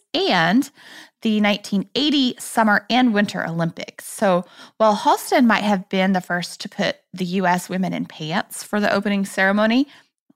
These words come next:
Levi's was the first to put them in cowboy hats, shearling jackets, and of course, you guessed it, blue jeans.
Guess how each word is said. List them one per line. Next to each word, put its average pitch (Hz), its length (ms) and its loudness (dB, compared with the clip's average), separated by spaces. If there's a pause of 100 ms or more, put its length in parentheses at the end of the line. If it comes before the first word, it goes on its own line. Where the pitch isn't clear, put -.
Levi's 233 680 2
was 220 220 -2
the 214 80 -2
first 214 260 0
to - 80 -6
put 208 160 -4
them 202 140 -2
in 170 180 -2
cowboy 302 400 2
hats, 320 560 0
shearling 349 640 0
jackets, 269 500 0
and 196 160 0
of 185 120 -2
course, - 360 -4
you 349 140 2
guessed 170 400 -4
it, 269 220 0 (180)
blue 220 200 2
jeans. - 640 -6